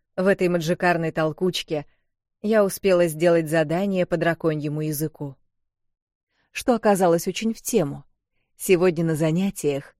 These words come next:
меня решили спросить по настоящему времени драконьих глаголов. Хоть краснеть не пришлось. На выходных я оставила это занятие на потом, поскольку думала, что успею почитать на месте. В итоге на месте,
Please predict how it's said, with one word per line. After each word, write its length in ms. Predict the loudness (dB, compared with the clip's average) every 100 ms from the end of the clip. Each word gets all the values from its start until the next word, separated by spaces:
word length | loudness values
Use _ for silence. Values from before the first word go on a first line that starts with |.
| _ _
меня 280 | 0 2 2
решили 380 | 0 0 0 -2
спросить 480 | -2 -4 -4 -6
по 100 | -4
настоящему 760 | -4 -2 0 0 0 -2 -6 -4
времени 400 | 0 0 0 -2
драконьих 640 | -4 -2 -2 0 -2 -4
глаголов. 640 | -2 -2 -2 -4 -4 -12 _ _ _ _ _ _ -2
Хоть 160 | -2
краснеть 540 | 0 -2 -2 -4 -6 -6
не 80 | -6
пришлось. 640 | -6 -6 -8 -10 -10 -16 _ _ _ _ _ _ -2
На 160 | 2
выходных 640 | 2 0 -2 0 -4 -6 _ _
я 240 | -2 2 2
оставила 420 | 0 -2 0 0
это 220 | 0 -2
занятие 540 | 0 0 0 -2 -2
на 100 | -2
потом, 340 | -2 -4 -4 -4
поскольку 460 | -6 -8 -8 -8
думала, 400 | -4 -2 -2 -4
что 220 | -8 -6 -6
успею 420 | -6 -2 0 0
почитать 500 | -2 -8 -4 -4 -2
на 140 | -2
месте. 540 | 0 -2 -4 -8 -16 -20 _ _ _ _
В 160 | 0 0
итоге 340 | 2 0 2
на 160 | 0 0
месте, 500 | 0 -2 -4 -6 -10